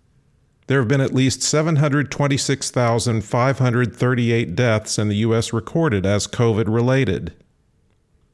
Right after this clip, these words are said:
The top three vaccinating states by percentage of population that's been fully vaccinated, Vermont at seventy point six percent,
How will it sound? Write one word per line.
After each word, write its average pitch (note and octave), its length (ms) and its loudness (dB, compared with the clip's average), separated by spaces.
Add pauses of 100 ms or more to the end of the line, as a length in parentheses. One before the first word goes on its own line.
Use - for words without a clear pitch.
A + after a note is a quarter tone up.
(180)
The A2 80 -4
top C3+ 240 -2
three C3 160 0
vaccinating A#2+ 600 0
states C3 360 -2
by A2 180 0
percentage A2+ 500 0
of G#2+ 120 -2
population A#2 760 0
that's G#2+ 180 -2
been G#2+ 240 -2
fully A#2+ 320 0
vaccinated, A#2+ 960 0
Vermont G#2+ 580 0
at G#2 180 0
seventy A2+ 460 0
point G#2+ 320 -4
six - 280 -4
percent, C#3+ 540 -2